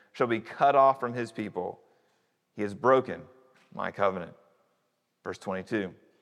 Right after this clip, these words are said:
When he had finished talking with him, God went up from Abraham. Then Abraham took Ishmael his son and all those born in his house or bought with his money, every male among the men of Abraham's house, and he circumcised the flesh of their foreskins that very day,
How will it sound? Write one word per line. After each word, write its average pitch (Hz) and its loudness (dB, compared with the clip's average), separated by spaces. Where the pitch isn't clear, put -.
When 127 -2
he 151 6
had 127 4
finished 151 2
talking 143 2
with 107 -4
him, 117 -2
God 127 6
went 131 2
up - 4
from 110 -4
Abraham. 101 -2
Then 110 0
Abraham 131 4
took 156 2
Ishmael 147 2
his 117 -2
son 151 4
and 117 2
all 135 8
those 135 4
born 131 4
in 127 -2
his 113 -4
house 135 4
or 110 4
bought 123 10
with 147 0
his 120 0
money, 127 2
every 127 4
male 127 6
among 127 2
the 113 -2
men 123 2
of 113 -2
Abraham's 123 0
house, 131 4
and 113 -4
he 110 -4
circumcised 135 4
the 107 -6
flesh 131 4
of 123 -8
their 101 -2
foreskins 139 2
that 127 2
very 127 2
day, 92 0